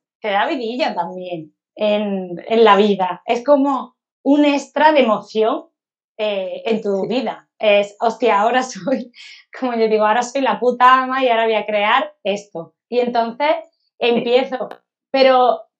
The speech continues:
Speaker 1: es como que me levanto y tomo acción con un montón de ganas. Hoy, por ejemplo, era mi primer día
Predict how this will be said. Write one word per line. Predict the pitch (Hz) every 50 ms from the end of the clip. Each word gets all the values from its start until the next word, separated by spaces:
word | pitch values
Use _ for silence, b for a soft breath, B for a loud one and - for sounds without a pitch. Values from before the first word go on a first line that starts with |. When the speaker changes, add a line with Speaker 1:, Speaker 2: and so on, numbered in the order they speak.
| _ _
Speaker 1:
es | - 247 240
como | - 339 330 311
que | - 277
me | 247 233 214
levanto | 208 208 220 226 277 269 -
y | 339 277 -
tomo | 277 262 262 262 269
acción | 277 269 - - 277 277 294 302 302 302
con | 262 262 247 233 226 - -
un | 240 254
montón | 247 247 247 240 233 226 220
de | 214 202 190
ganas. | 185 185 180 180 185 190 -
Hoy, | 220 226 226
por | 233 262
ejemplo, | 262 262 - 262 254 254 254 269
era | 254 233 214 208
mi | 214 214 214 208
primer | 208 220 214 208 214 214 240 233
día | 233 233 254 277 311 320